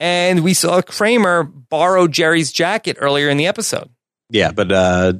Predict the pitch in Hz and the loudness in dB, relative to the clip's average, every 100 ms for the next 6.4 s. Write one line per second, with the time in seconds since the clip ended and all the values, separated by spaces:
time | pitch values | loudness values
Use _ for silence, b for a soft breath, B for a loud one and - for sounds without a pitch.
0 | - _ 117 110 104 - 117 131 135 135 | -8 _ -2 -2 -4 -6 0 2 4 4
1 | 120 113 95 - 80 80 - _ _ _ | 4 2 0 -2 -6 -6 -10 _ _ _
2 | 120 - - - - _ _ _ - 135 | -6 -6 -8 -10 -12 _ _ _ -4 -2
3 | 127 - - 143 123 117 - B B B | 0 -2 -2 0 0 0 -4 B B B
4 | 156 170 170 151 120 139 131 131 131 123 | -2 -2 0 0 2 2 2 0 0 0
5 | 123 - 117 - 196 202 190 170 - 170 | 0 -2 -6 -4 -2 0 0 0 -2 -4
6 | - 165 156 | -2 0 0